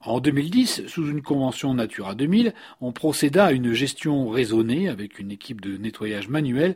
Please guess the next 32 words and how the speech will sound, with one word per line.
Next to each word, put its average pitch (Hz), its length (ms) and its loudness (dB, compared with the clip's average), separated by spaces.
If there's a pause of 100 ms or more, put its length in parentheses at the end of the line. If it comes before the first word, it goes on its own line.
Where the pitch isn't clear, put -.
d'environ 120 460 -2
quinze 196 240 0
passages 131 400 -2
à 104 40 -2
l'année, 156 360 0 (260)
après - 220 2
avoir 156 200 8
redéfini 180 540 4
les 123 140 -2
zones 147 280 4
de 113 100 -2
manière 104 280 -6
plus - 140 -20
précise, 208 560 0 (320)
organisé 147 560 4
le 135 80 2
nettoyage 120 400 -2
manuel 127 520 0
des 92 100 -14
descentes 101 360 -10
de 120 80 -6
plage 196 420 -2 (280)
et 139 80 -4
mis 196 180 4
en 185 100 4
place 165 380 2
une 113 200 -8
politique 180 580 0
de 107 80 -8
diminution 160 600 0
des 123 140 -2
poubelles, 131 480 0